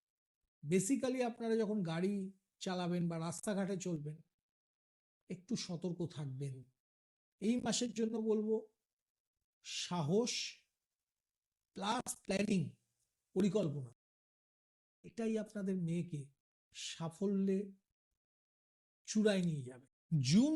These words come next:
দু হাজার ছাব্বিশ হবে শান্তি, ভারসাম্য ও বুদ্ধিমত্তার মাধ্যমে এগিয়ে যাওয়ার সময়।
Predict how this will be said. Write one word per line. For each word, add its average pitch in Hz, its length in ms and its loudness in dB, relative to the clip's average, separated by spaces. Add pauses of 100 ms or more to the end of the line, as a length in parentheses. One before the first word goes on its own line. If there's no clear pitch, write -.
দু 269 160 6
হাজার 277 220 6 (120)
ছাব্বিশ 247 460 2
হবে 165 220 4 (720)
শান্তি, 220 720 2 (320)
ভারসাম্য 185 600 0 (1040)
ও 233 100 2 (160)
বুদ্ধিমত্তার 240 720 2
মাধ্যমে 202 480 0 (400)
এগিয়ে 190 380 6
যাওয়ার 214 320 2
সময়। 127 280 -8